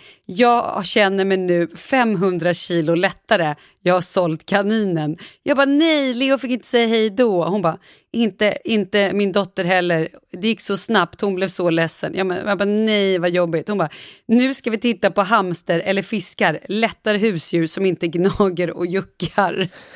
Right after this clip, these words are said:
Speaker 2: Alltså, grejen är så här, jag känner ju att den som har köpt den här kaninen antagligen har gjort en jättevinst, för att om det blir karantän i Sverige och han har en till karan-, eh, kanin,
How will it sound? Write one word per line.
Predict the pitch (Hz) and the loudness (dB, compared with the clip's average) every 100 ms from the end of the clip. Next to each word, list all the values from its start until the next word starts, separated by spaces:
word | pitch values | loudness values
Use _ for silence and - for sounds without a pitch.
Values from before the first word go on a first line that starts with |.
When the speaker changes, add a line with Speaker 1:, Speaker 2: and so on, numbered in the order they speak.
| - - _ - _ 269 - 320 - 453 - - - | -20 -20 _ -20 _ -6 -2 -4 -2 -8 -8 -10 -4
Speaker 2:
Alltså, | 262 269 | 0 4
grejen | 466 359 359 302 | 4 4 2 0
är | 220 190 | 0 0
så | 220 | 0
här, | 214 160 165 - - | 0 -2 -4 -16 -20
jag | - 220 320 320 | -2 2 2 0
känner | - 226 220 | 0 0 0
ju | 196 | -2
att | - 208 190 | -2 -6 0
den | 214 202 | 0 0
som | 202 208 | -6 -4
har | 202 | -4
köpt | - 302 - | 0 0 0
den | 269 | -4
här | 226 | -2
kaninen | 185 190 180 165 165 170 | -2 -4 -4 -4 -4 -4
antagligen | - 208 190 208 208 190 185 | -2 -2 -2 -2 -2 -2 -4
har | 202 | -4
gjort | 180 165 175 | -4 -6 -6
en | 170 | -6
jättevinst, | 175 165 - 202 240 185 - | -4 -6 -6 0 0 0 -4
för | |
att | 196 | -4
om | - 285 269 | 2 0 0
det | 233 | -4
blir | 180 170 | -2 -4
karantän | 196 170 175 226 208 | -2 -4 -2 0 0
i | 180 | -4
Sverige | - 233 220 160 | -2 0 0 -2
och | 170 | -2
han | 180 175 | -2 -2
har | 170 | -2
en | 170 | -2
till | 247 233 | -4 -4
karan-, | 220 196 160 147 - | -2 -2 -2 -8 -6
eh, | 208 180 170 | -2 -2 -2
kanin, | 180 165 101 165 | -6 -6 -8 -10